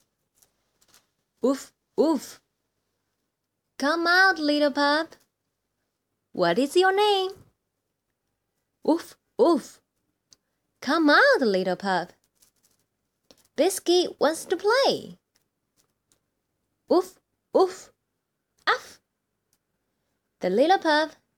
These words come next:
does not want to come out. Here, little pup. Biscuit has a ball. Woof, woof. Biscuit has a bone.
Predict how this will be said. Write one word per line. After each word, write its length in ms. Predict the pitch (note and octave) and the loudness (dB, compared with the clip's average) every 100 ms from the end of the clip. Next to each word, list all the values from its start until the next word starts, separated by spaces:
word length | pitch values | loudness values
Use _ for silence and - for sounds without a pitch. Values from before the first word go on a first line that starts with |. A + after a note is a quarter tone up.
| _ | _
does 300 | F3+ G#3+ A3+ | -8 -6 -4
not 340 | B3 B3+ C4 - | 0 0 0 -2
want 320 | A#3 B3 C4 | -2 -2 -4
to 140 | C#4 C4+ | -4 -6
come 320 | B3 A#3 B3 | -6 -4 -4
out. 520 | A3+ A#3 F#3+ - - _ _ _ _ _ _ _ _ _ _ _ | -4 -6 -8 -12 -18 _ _ _ _ _ _ _ _ _ _ _
Here, 440 | - D4+ G#4+ G#4+ | -6 0 2 2
little 340 | D#4+ C#4+ C#4+ C#4 | 2 0 0 -2
pup. 480 | C#4 C#4 C4+ C4+ - _ _ _ _ _ _ _ _ _ _ _ _ _ | -2 -2 -2 -4 -10 _ _ _ _ _ _ _ _ _ _ _ _ _
Biscuit 580 | D#4 A#4+ - - F3+ C4+ - | -2 -2 -2 -4 -4 -6 -10
has 200 | - A3 | -8 -6
a 80 | E4+ | -6
ball. 520 | C4+ C#4+ G#4+ B3+ - - _ _ _ _ _ _ _ _ _ _ _ _ _ | 0 0 2 -2 -6 -20 _ _ _ _ _ _ _ _ _ _ _ _ _
Woof, 320 | - D#4 E4+ - _ _ _ - | -2 -2 -2 -10 _ _ _ 2
woof. 440 | C#4+ A#3+ - - _ _ _ _ _ _ _ _ _ _ _ _ _ - | 2 2 -4 -20 _ _ _ _ _ _ _ _ _ _ _ _ _ -6
Biscuit 640 | D#4+ A#4 - B3 G#3 C#4+ - | -2 -2 0 -2 0 -2 -8
has 340 | - - E3 A3 | -10 -6 -4 -4
a 60 | |
bone. 680 | C#4 E4 G#4+ G#4 A3+ F3 F3 | -2 0 0 0 -4 -6 -12